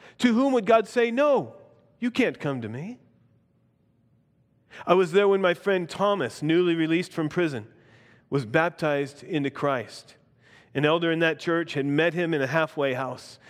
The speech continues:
and taught him about Jesus. Thomas responded, and I got to be there the day he was baptized, and he was faithful when I saw him again, uh, after being apart for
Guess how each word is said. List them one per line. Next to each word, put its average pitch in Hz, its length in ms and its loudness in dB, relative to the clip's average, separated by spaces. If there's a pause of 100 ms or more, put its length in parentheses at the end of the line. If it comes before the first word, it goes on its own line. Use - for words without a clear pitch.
(300)
and - 120 -10
taught 175 240 2
him 170 100 0
about 147 340 -2
Jesus. 123 680 -4
Thomas 190 360 -2
responded, 170 580 -2
and 156 100 0
I 175 60 4
got 175 200 -2
to 170 40 -14
be 180 220 0
there 143 160 0 (280)
the 165 100 4
day 180 240 4
he 185 120 -4
was 165 180 0
baptized, 143 680 0
and 143 100 -2
he 156 80 0
was 139 160 -2
faithful 151 580 -2 (280)
when 147 160 2
I 135 80 0
saw 139 200 -4
him 143 120 -4
again, 135 480 -2
uh, 120 440 -6 (140)
after 123 340 -4
being 127 300 -2
apart 131 420 -4
for 110 280 -10